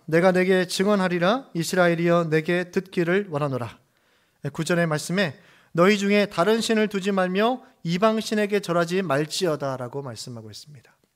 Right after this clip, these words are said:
이 다른 신을 두지 말고 이방 신에게 절하지 말라라는 어디에 나와 있죠?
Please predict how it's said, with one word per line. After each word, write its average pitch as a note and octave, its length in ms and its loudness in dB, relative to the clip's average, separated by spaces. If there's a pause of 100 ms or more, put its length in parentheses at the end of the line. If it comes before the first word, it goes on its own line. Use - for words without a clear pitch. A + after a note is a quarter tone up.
(1600)
이 B2+ 200 -6 (320)
다른 D3 240 -4
신을 D3 240 -8
두지 C#3 200 -10
말고 C3+ 500 -8 (920)
이방 D3+ 260 -2
신에게 D3 260 -6
절하지 C#3 320 -6
말라라는 B2 640 -8
어디에 B2+ 360 -6
나와 A2 260 -12
있죠? C3+ 380 -18